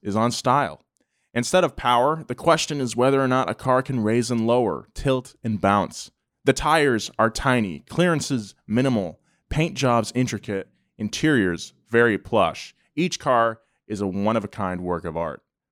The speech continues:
The cars themselves were expressions of their owners' identities, but perhaps even more remarkably,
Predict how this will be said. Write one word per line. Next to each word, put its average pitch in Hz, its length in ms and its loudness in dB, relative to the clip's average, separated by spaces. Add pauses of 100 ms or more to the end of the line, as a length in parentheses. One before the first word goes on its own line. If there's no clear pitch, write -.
The 120 60 -10
cars 202 240 4
themselves 156 420 0
were 127 80 4
expressions 113 540 0
of 101 120 2
their 98 180 2
owners' 90 320 -2
identities, 85 800 -6
but 113 200 2
perhaps 139 360 0
even 117 180 0
more 165 260 4
remarkably, 85 640 -2